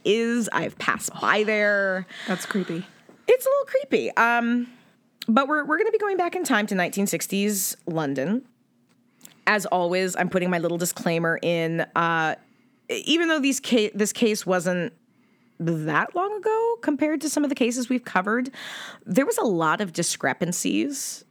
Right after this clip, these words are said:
Speaker 1: especially when dealing with the ages and backgrounds of some of the victims.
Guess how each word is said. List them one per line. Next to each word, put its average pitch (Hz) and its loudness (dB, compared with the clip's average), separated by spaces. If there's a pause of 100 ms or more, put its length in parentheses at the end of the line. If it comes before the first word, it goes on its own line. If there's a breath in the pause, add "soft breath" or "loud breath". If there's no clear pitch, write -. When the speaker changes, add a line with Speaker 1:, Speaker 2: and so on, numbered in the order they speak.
Speaker 1:
especially 196 0
when 202 2
dealing 185 0
with 175 -2
the - -6
ages 240 2
and 190 0
backgrounds 180 2
of 175 -4
some 170 -2
of 160 -2
the 160 -4
victims. - -6